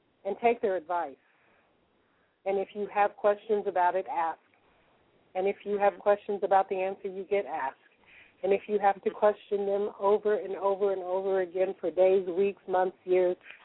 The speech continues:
Speaker 1: do so. Because
Speaker 2: <laughs> I
Speaker 1: they're so
Speaker 2: love it.
Speaker 1: patient and so loving that you can't ask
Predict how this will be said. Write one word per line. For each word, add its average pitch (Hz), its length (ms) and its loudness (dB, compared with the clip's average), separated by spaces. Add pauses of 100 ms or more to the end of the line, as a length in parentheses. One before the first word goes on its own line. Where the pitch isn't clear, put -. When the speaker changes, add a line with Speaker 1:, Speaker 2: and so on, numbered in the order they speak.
(260)
Speaker 1:
do 196 160 4 (100)
so. - 220 -10 (540)
Because 180 400 2
Speaker 2:
<laughs> - 80 6
I 311 300 12
Speaker 1:
they're 285 100 4
so 208 40 4
Speaker 2:
love 254 260 0
it. 214 160 -4
Speaker 1:
patient 175 200 -4 (1300)
and 202 220 2
so 208 140 6
loving 165 460 -2 (500)
that 180 260 2 (260)
you 202 360 -6 (120)
can't 262 360 2
ask 233 240 4